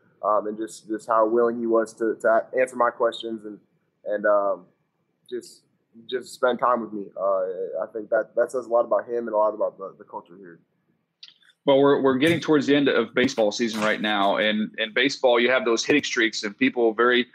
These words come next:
Speaker 2: uh, conscious when they have kind of a long hitting streak going. In football, you had a unique streak where you made it through the entire season without throwing an interception. At,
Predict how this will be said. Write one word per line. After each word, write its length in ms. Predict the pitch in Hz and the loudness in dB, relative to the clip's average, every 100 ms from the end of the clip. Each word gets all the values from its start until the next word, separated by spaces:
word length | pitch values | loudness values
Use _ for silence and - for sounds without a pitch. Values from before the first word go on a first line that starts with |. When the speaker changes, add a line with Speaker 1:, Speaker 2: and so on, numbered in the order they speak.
| - - | -10 -4
Speaker 2:
uh, 60 | 110 | -2
conscious 460 | - 139 135 123 - | 0 2 2 0 0
when 140 | 120 | 0
they 120 | 113 | 2
have 280 | 120 123 113 | 2 0 0
kind 200 | 131 120 | 0 0
of 120 | 110 | 2
a 120 | 110 | 2
long 460 | 107 110 120 123 120 | 2 2 2 2 0
hitting 260 | - 131 123 | -2 -2 0
streak 260 | - 117 104 | -2 -2 0
going. 260 | 113 107 - _ _ _ - | 0 -2 -6 _ _ _ -2
In 120 | 127 | -2
football, 500 | - 202 196 151 135 | 2 2 4 4 4
you 140 | 160 | 4
had 120 | 190 | 4
a 40 | 143 | 4
unique 320 | 135 139 147 | 2 0 -4
streak 320 | - 131 110 | -4 -4 -2
where 140 | 120 123 | -2 0
you 120 | 143 | 0
made 220 | 151 147 | 0 0
it 100 | 131 | -2
through 140 | 139 | -2
the 100 | 131 | 0
entire 380 | 127 117 131 131 | -2 -2 0 0
season 220 | 127 135 | 0 0
without 260 | 127 120 113 | 2 0 0
throwing 180 | 131 123 | 0 0
an 60 | |
interception. 640 | 120 110 - 120 120 - | 0 -2 -2 -2 -2 -4
At, 100 | 107 | -6